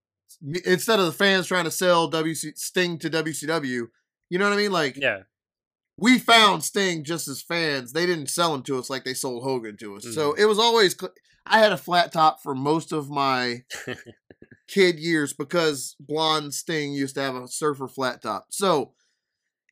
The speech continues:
Speaker 1: it sucked the way he went out. One of the things that sticks out in my mind the most about his WrestleMania match with Triple H was, uh, how old he looked.
Speaker 2: That did look rough,
Speaker 1: Because
Speaker 2: man.
Speaker 1: he, his hair, it
Speaker 2: It's
Speaker 1: it
Speaker 2: thinning and it's still kinda long.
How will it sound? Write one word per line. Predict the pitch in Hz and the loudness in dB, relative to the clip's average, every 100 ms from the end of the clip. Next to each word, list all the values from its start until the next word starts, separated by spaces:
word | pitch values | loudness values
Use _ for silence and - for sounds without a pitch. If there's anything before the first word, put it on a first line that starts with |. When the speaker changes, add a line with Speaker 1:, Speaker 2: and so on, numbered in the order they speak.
| - | 2
Speaker 1:
it | 208 - | 2 4
sucked | - 190 165 - | -2 0 0 -2
the | |
way | 151 151 | 0 2
he | 147 | 2
went | 135 131 | 0 -2
out. | 117 107 | -4 -2
One | 170 | 2
of | 220 180 | 2 2
the | |
things | 202 160 | -2 -4
that | |
sticks | - 185 185 | -6 -4 -2
out | 175 | -2
in | |
my | 160 | 0
mind | 156 156 147 | 2 2 2
the | |
most | 139 156 | -2 -2
about | 151 139 | -4 -4
his | 127 | -4
WrestleMania | 139 143 139 131 143 139 | -4 -4 -4 -6 -4 -6
match | 147 147 139 | -4 -4 -4
with | 117 | -10
Triple | - 170 135 131 | -6 -6 -2 0
H | 156 120 - - - 156 | 0 -2 -10 -20 -20 -8
was, | 123 127 123 127 | -4 -2 -2 -4
uh, | 123 117 104 98 _ _ _ _ | -4 -2 -6 -10 _ _ _ _
how | - 160 165 139 | 0 4 4 2
old | 139 151 170 170 - _ _ _ _ | -2 0 -4 -8 -16 _ _ _ _
he | 160 | 0
looked. | 170 190 214 - _ _ _ | 4 4 2 -4 _ _ _
Speaker 2:
That | 135 139 | -4 -2
did | 123 135 | -2 -2
look | 120 101 | -2 -4
rough, | 104 - | -4 2
Speaker 1:
Because | 226 196 | 4 2
Speaker 2:
man. | 185 196 _ _ _ _ _ _ | 0 -12 _ _ _ _ _ _
Speaker 1:
he, | _ 190 185 - _ _ _ | _ -4 -4 -8 _ _ _
his | - 170 143 | -8 -6 -6
hair, | - 202 196 120 101 _ | -4 0 2 0 -4 _
it | 175 - - - - - _ | -10 -10 -18 -20 -20 -20 _
Speaker 2:
It's | 131 - - | -10 -8 -6
Speaker 1:
it | 165 | 0
Speaker 2:
thinning | 196 190 180 165 | 2 2 0 -2
and | 147 | -4
it's | 139 - | -4 -6
still | - 160 | -2 -2
kinda | 151 160 139 | 0 -2 -2
long. | 127 135 139 127 120 113 | -2 -2 -2 -4 -6 -10